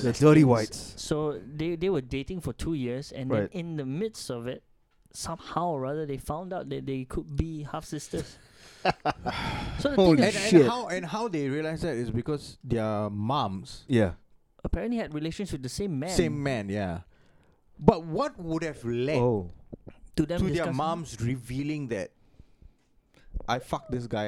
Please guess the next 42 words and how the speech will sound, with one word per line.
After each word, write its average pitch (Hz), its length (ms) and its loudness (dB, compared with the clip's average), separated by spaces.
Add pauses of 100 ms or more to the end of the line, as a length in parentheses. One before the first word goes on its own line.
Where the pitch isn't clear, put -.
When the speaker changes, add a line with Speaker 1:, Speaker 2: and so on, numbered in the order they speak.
Speaker 3:
and 90 100 -8
this 202 120 -6
guy 160 80 2
Speaker 2:
Appar-, 160 120 0
Speaker 3:
made 208 240 -2
me 220 80 -6
pregnant? 175 220 -4
Speaker 2:
apparently 220 320 -4
it's 185 120 -6
'cause 214 260 -4
Speaker 1:
Right. 127 360 2
Speaker 2:
they, 160 220 -4
they, 143 300 -6
they, 139 40 -6
when 143 360 -6
they 139 140 -4
started 147 400 -8
dating 135 340 -8
and 127 80 -6 (100)
the 120 40 -6
moms 131 240 -6
looked 135 240 -6
at 123 100 -8
them, 123 280 -10 (400)
just 156 220 -6
like 120 120 -8
everybody 127 440 -6
else 127 260 -6
that 120 120 -8
would 117 120 -14
look 131 180 -6
at 117 120 -8
them 123 340 -8 (160)
normally, 120 320 -6
it's 113 140 -10
like, - 120 -12 (540)
"You 196 120 -6
two 254 160 -6
kinda 202 300 -6
look 151 180 -6
alike." 120 360 -8 (180)
Speaker 3:
Yeah. 104 300 -2